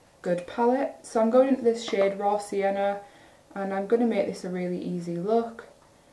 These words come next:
I'm just gonna put, place this in the crease. And this is generally how I would, like, go to work every day, or if I was doing some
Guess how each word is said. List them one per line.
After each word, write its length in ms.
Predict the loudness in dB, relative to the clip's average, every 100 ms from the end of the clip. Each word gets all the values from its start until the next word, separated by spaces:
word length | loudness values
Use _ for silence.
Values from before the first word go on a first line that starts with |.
| _ -12
I'm 100 | -10
just 120 | -8
gonna 120 | -8
put, 280 | -10 -12 -12
place 300 | -4 -2 -2
this 140 | -6 -10
in 220 | -8 -8
the 60 |
crease. 720 | -8 -4 -2 0 -2 -6 -16 -20 -20 _ _ _ _ _ _ _ _ _ _ _ _ _ _ _ _ _ _ _ _ -20 -20 -20 _ _ _ -8
And 120 | -4
this 160 | -4 -6
is 140 | -8
generally 500 | -2 0 0 -2 -6 -10 -14
how 340 | -16 -8 -4
I 100 | -2
would, 300 | -2 -4 -6
like, 340 | -6 -6 -6 -12 _ -20 -20 _ _ _ _ _ _ _ -10
go 200 | -2 0
to 80 | 0
work 440 | 2 2 2 -2
every 240 | -6 -4 -4
day, 320 | -2 -2 -2
or 280 | -4 -8 -12 -18 -20 _ _ _ _
if 160 | -14 -6
I 60 |
was 100 | -6
doing 260 | -4 -4 -4
some 220 | -6 -8